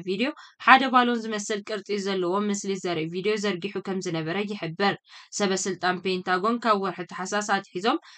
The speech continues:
ብዛዕባ ዩፎ ምምርማር ካብ ዝጅምሩ ንድሓር ሓያሎ ሓደስቲ ጸብጻባት ከም ዝበጽሖም እውን ገሊጾም።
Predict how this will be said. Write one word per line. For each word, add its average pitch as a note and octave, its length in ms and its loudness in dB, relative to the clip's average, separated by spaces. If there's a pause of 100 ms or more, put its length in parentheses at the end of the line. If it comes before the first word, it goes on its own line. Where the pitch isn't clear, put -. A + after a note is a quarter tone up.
(260)
ብዛዕባ A#3 440 8
ዩፎ A#3 320 4
ምምርማር A#3 580 6
ካብ A#3+ 260 4
ዝጅምሩ G#3+ 540 -2
ንድሓር G#3 460 0
ሓያሎ A3 480 2
ሓደስቲ G3+ 540 -2
ጸብጻባት G3+ 540 -2
ከም G#3+ 180 -6
ዝበጽሖም F#3 440 -6
እውን A3 200 -4
ገሊጾም። G3+ 500 0